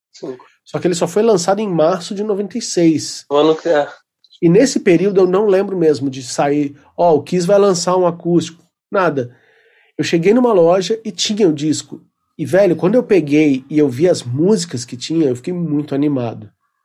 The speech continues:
Speaker 2: Isso foi a coisa que me conquistou. Eu vi que começava
Speaker 1: Hum.
Speaker 2: com Coming Home, porque era uma música que eu adorava do Hotter Than Hell, ninguém tava nem aí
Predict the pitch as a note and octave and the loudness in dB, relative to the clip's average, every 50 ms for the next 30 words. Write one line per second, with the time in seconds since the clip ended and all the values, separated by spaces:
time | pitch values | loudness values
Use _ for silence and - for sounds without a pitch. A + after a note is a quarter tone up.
0 | _ _ _ _ _ _ _ _ _ _ - E3 G3 E3+ G#3 F3 E3+ F3+ E3+ D3+ | _ _ _ _ _ _ _ _ _ _ -6 -6 -4 -4 -6 -2 0 0 0 2
1 | - E3+ D3 D3+ D3+ D#3 D3+ D3 C#3 - D3+ C#3+ C#3+ - - - - A#2+ A2+ A2 | 2 0 0 0 -2 -2 -4 -4 -2 -2 -4 -6 -6 -10 -12 -8 -6 -6 -6 -6
2 | - _ _ _ _ _ _ _ _ _ - B2 C3 E3+ E3+ E3+ E3+ D#3 C#3 D#3+ | -10 _ _ _ _ _ _ _ _ _ -6 -4 -4 -6 -4 -4 -4 -2 -2 -2
3 | E3+ E3+ - F3 F3 E3 - F#3 F#3 F#3 F3 D#3 C3 A#2 C#3 D3+ E3+ F#3 F3+ D#3+ | -4 -4 -6 -8 -8 -4 -2 0 2 4 2 2 2 0 2 2 2 2 2 0
4 | C3+ B2 - D3+ - - E3 E3 F3 F#3 E3+ F3 F3+ - G3+ E3+ E3+ G3 G#3+ A3 | -2 -4 -6 -8 -4 -2 0 2 2 2 0 0 -2 -4 -6 -4 -2 -2 0 2
5 | G#3 A#3 A#3 G3 E3+ F3+ G#3 G3+ G3 E3 D3+ C3+ B2 D3 D#3 D3 D3 C#3 D3 D3 | 2 2 4 4 4 2 2 0 -2 -2 -2 -2 -2 -4 -4 -4 -4 -4 -4 -6
6 | C3 B2 C#3 E3 F3+ G#3 A3 G3 G3 A#3 A#3+ C4+ B3+ C4+ C#4 C#4+ D4+ E4 D4+ G3+ | -4 -4 -2 -2 -2 -2 -2 -2 -2 0 0 0 -2 0 0 0 0 2 4 4
7 | E3 E3 E3+ E3+ | 6 4 4 2